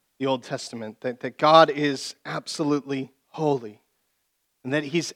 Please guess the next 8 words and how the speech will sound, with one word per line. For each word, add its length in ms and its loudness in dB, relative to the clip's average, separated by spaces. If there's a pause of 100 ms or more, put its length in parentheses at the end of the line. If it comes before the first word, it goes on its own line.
absolutely 960 2 (680)
glorious. 720 6
There's 180 0
a 60 2
gloriousness 960 4
about 260 0
this 320 -8
space 920 -10